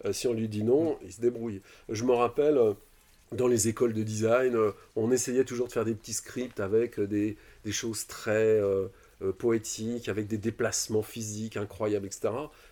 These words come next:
Bon, les, les développeurs de web ou de C D-rom ont vraiment une culture qui est celle de la base de données. Donc, euh, euh, ce qu'on appelle aujourd'hui le front, ce qui est horrible, disons l'interface avec, euh, du design par le code, ça, ça, pour eux, ça n'existait pas. C'est une base de données,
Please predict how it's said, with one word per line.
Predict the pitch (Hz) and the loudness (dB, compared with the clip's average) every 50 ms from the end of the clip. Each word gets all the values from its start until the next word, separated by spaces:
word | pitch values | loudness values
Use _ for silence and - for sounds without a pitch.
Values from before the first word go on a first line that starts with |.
| - - | -8 0
Bon, | 107 101 104 98 - - - | 2 2 2 0 -2 -8 -10
les, | 104 98 98 98 92 | -4 -2 0 0 0
les | 95 104 107 | 0 -2 0
développeurs | 107 113 107 110 113 107 - - 113 117 113 | 0 0 0 2 0 -2 0 2 2 4 4
de | 101 101 | 2 0
web | 101 101 110 113 113 113 98 95 82 - - - - - - - - - - | 0 2 4 4 4 4 2 0 -4 -10 -14 -20 -20 -20 -20 -20 -20 -20 -14
ou | - 127 | -14 -12
de | 110 | -10
C | - - 110 98 | -8 -4 -2 0
D-rom | 104 101 104 113 113 113 107 | 2 4 4 4 2 2 0
ont | 107 98 92 92 | -4 -6 -8 -6
vraiment | 87 95 98 110 110 | -4 -2 0 0 0
une | 107 104 | 0 -2
culture | - 110 104 - - 117 107 - | -6 -10 -12 -6 -6 -6 -6 -6
qui | - | -8
est | 92 | -8
celle | - 107 92 | -6 -6 -4
de | 95 | -4
la | 95 | -4
base | 92 98 95 98 | -2 -4 -4 -2
de | 107 | -2
données. | 104 107 110 117 135 151 151 - - - _ - - _ _ - | -2 0 2 2 2 0 0 -6 -16 -20 _ -20 -20 _ _ -18
Donc, | 101 95 113 123 131 123 - 123 | -6 -2 0 0 0 0 0 2
euh, | 107 104 98 98 - - - - - - | 2 2 2 0 -6 -14 -20 -20 -12 -8
euh, | 92 92 87 | -8 -6 -6
ce | - | -4
qu'on | - 117 | -2 -2
appelle | 110 107 113 113 113 | -2 -2 0 -2 -2
aujourd'hui | 110 110 104 107 110 | 0 0 -2 -2 -4
le | 104 | -4
front, | 101 - - 110 104 107 | -6 -6 -4 -4 -2 -2
ce | 98 - | -4 -4
qui | - | -4
est | 95 | -2
horrible, | 98 95 101 107 110 98 | -2 -2 -2 -2 -4 -6
disons | 87 90 92 98 98 | -6 -6 -4 -2 -2
l'interface | 101 101 - 113 101 - - - 113 107 - - | -2 -2 -4 -6 -8 -8 -4 -4 -4 -4 -4 -4
avec, | 90 95 101 - - - | -4 -4 -4 -4 -4 -4
euh, | 92 90 87 - - - - 104 | -4 -4 -4 -6 -12 -20 -16 -12
du | 98 107 | -10 -10
design | 104 107 113 117 117 117 | -6 -2 2 2 2 2
par | - - 101 101 | 2 0 0 0
le | 101 101 | 0 -2
code, | 101 - 131 135 160 160 139 101 90 - - _ _ _ _ - | -2 0 2 2 2 2 0 -4 -6 -10 -18 _ _ _ _ -20
ça, | - - - - | -14 -12 -10 -8
ça, | - - 98 87 | -6 -6 -6 -6
pour | - - 104 120 | -6 -2 -2 0
eux, | 110 | 0
ça | - - 117 | 0 0 -2
n'existait | 113 117 117 - - - | -2 -4 -4 -4 -4 -2
pas. | - 117 104 | 0 -2 -2
C'est | - - 107 | -2 -2 -2
une | 107 110 | -2 -2
base | 104 113 107 95 | -2 -2 -2 -2
de | 104 98 | -4 -4
données, | 101 104 104 120 135 151 160 | -4 0 2 2 2 2 0